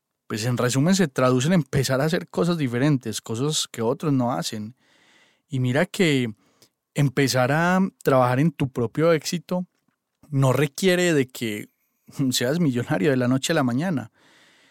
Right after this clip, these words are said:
Simplemente requieren empezar a hacer pequeñas acciones,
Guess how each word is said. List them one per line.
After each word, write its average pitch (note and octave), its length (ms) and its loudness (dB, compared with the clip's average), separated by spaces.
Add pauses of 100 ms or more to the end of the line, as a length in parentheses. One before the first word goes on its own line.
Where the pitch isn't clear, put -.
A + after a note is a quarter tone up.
(260)
Simplemente C#3+ 680 0
requieren D3+ 640 -2
empezar C3+ 800 -2 (160)
a B2 100 -8
hacer B2 260 -4
pequeñas E3+ 800 -2
acciones, G2+ 680 -10